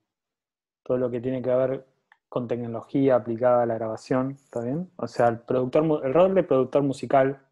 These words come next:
en una grabación es justamente la persona que tiene el nexo entre los dos lenguajes, ¿no? Entre la,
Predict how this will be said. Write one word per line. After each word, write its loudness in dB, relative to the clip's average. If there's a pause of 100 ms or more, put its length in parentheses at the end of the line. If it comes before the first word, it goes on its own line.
(640)
en -4
una 0
grabación -2
es -4
justamente 0 (800)
la 2
persona 2
que 0 (580)
tiene -2
el 0
nexo -2
entre -2
los 0
dos -2
lenguajes, 0
¿no? -8
Entre -6
la, -4